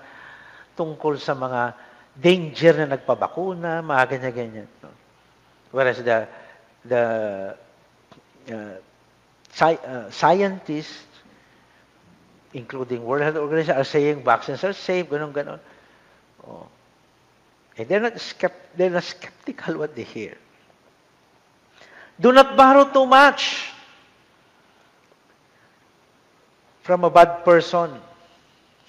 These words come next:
<laughs> Also, if you borrow, do not rest until you have repaid the loan. Magbayad ka.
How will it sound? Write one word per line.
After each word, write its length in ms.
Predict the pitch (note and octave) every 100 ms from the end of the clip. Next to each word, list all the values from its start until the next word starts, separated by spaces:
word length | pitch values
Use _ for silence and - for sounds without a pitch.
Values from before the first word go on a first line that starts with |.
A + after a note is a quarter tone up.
| - -
<laughs> 100 | C#3+ - _ - - - - -
Also, 400 | - F#3+ F3 G#3+
if 80 | F#3+ A3
you 80 |
borrow, 400 | F#3+ F3 D#3+ F#3 A#3 - - - - _
do 240 | D#3+ E3
not 220 | E3+ D#3+ -
rest 480 | D#3+ F#3 - - -
until 320 | F3 D3+ D#3
you 160 | C#3
have 160 | B2+ C3
repaid 720 | C#3+ E3 - D3 D3+ D#3 A2+
the 80 | G2+
loan. 400 | G2+ G2+ A#2 E3+
Magbayad 720 | C4+ A3+ A3+ B3 A#3 G3 -
ka. 320 | A#2 G#2 G#2+